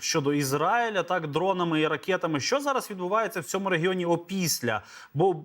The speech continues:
ну, була якась невеличка відповідь Ізраїлю, але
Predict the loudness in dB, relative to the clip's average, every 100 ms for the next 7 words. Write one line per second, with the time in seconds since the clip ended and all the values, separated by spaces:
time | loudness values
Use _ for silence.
0 | -6 -2 -2 0 0 0 -2 -4 -2 0
1 | 0 0 -2 -4 -2 -2 2 0 2 0
2 | 0 0 2 2 2 2 0 -2